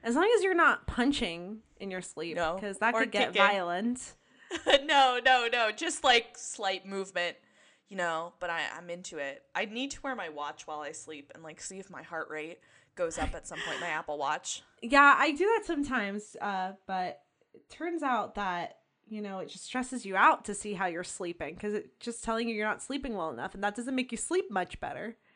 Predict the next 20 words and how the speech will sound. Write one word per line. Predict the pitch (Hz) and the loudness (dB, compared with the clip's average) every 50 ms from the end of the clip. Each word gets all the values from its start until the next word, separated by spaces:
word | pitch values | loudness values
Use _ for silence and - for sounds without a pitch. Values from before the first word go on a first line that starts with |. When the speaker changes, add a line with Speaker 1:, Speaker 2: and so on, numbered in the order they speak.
| _ _ _ _ _ _ _ _ _ _ _ _ _ | _ _ _ _ _ _ _ _ _ _ _ _ _
Speaker 2:
That's | _ _ - - | _ _ -16 -16
true. | - - 185 175 160 156 160 _ _ _ _ - | -14 -14 -14 -14 -14 -14 -16 _ _ _ _ -12
Speaker 1:
Mm-hmm. | 208 208 196 190 202 196 202 208 _ - - _ _ _ _ - | -10 -10 -8 -8 -8 -8 -8 -10 _ -18 -20 _ _ _ _ 0
Anyways, | - 302 311 311 285 247 214 196 190 190 208 - - - - | 2 4 4 6 4 6 4 4 2 0 -2 -6 -8 -4 0
I | 226 254 | 0 2
think | - 320 320 339 | 2 2 2 2
it's | 359 349 - - - | 2 2 0 -6 -6
time | - 262 262 247 233 240 247 | -2 2 4 4 4 2 0
to | 220 | -2
stop | - - - - - 294 269 240 - - | -4 -10 -8 2 10 12 12 12 12 8
relaxing | 226 220 196 185 180 180 180 - - - - 185 175 175 175 185 185 _ _ _ _ _ _ _ _ _ _ _ - | 0 -2 0 0 0 0 -2 -4 -12 -10 -8 -8 -6 -8 -10 -12 -14 _ _ _ _ _ _ _ _ _ _ _ -14
and | - 202 190 | -14 -8 -4
get | 214 208 196 - | -4 -4 -2 0
back | 214 196 185 185 - - | 0 0 0 0 -4 -14
to | - - | -14 -12
the | 190 185 | -10 -10
true | 185 - - - 233 233 208 | -10 -10 -10 -8 -8 -8 -8
things | - 214 190 185 190 170 | -8 -10 -10 -10 -10 -8
that | 185 - - | -8 -8 -8
matter. | 185 185 175 175 170 156 151 156 160 175 175 | -6 -6 -6 -6 -6 -6 -6 -6 -6 -8 -10